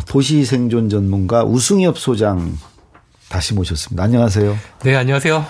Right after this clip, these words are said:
Speaker 2: 반갑습니다.
Speaker 1: 예, 이제 새해가 돼서 정말 올해는 좀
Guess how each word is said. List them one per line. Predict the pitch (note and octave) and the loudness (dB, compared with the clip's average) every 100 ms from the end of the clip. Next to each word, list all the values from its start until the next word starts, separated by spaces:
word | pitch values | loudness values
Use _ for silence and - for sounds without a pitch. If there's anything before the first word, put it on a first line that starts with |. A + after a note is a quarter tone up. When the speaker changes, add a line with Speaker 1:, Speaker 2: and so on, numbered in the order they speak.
| - | -4
Speaker 2:
반갑습니다. | G#2 G2+ F#2+ G2+ F#2 F#2+ A2+ | -2 -2 -2 -4 -4 -4 -2
Speaker 1:
예, | A#2+ B2 | 0 0
이제 | A2+ B2+ C#3 | 2 4 4
새해가 | C3 - F#3 F#3 F3 D3 C3 - - B2+ C#3 C#3+ B2 | 4 0 2 4 4 4 2 -2 -4 -4 -4 -4 -2
돼서 | A2 A2 A2 A2 B2 B2 D#2+ D2+ - - - _ _ | 0 -2 0 2 2 0 -2 -6 -14 -20 -20 _ _
정말 | - - B2+ C#3+ D#3+ | -10 -4 0 4 4
올해는 | C3 C3 C#3+ C3+ B2+ A#2 G#2+ - C#3 A2 | 4 4 4 2 0 -2 -4 -8 -8 -8
좀 | - A2 G#2+ G2+ | -4 -4 -2 -4